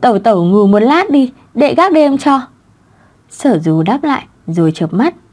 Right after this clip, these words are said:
Sáng hôm sau khi hừng đông lên, Sở Du vào rừng săn thú, bắt cá trở về. Hai người trốn ở trong rừng, Sở Du không dám tùy tiện, cùng Vệ Uẩn ăn xong, sau đó kiểm tra miệng vết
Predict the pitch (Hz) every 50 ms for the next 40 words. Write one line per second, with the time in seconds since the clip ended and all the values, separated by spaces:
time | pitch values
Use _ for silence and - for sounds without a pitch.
0 | _ _ _ _ _ _ _ _ _ - - - 175 165 160 160 185 262 262 220
1 | 202 202 214 190 185 185 - - - 214 208 226 220 196 196 202 220 226 220 226
2 | 240 233 226 226 - - - _ _ _ - - 302 254 233 262 277 277 254 254
3 | 247 233 220 240 226 226 226 - 233 233 233 226 220 196 175 208 302 - - -
4 | 302 - - - 180 170 170 196 - - 269 180 165 175 165 175 170 - - -
5 | _ _ _ _ _ _ _ _ _ - - 180 175 175 175 180 170 170 165 165
6 | - 180 160 175 269 320 - - 226 208 202 196 202 190 180 180 - - - _
7 | _ _ - 302 277 240 254 285 285 277 - 302 277 240 226 185 180 226 254 339
8 | 320 247 - 233 233 220 - - - _ _ _ _ _ - 180 175 170 165 156
9 | 170 165 - - 233 247 190 - - 175 175 175 - - 185 175 175 180 170 -
10 | - - 185 175 170 170 165 175 160 175 202 - 330 214 175 - 220 220 220 233
11 | - - 196 240 302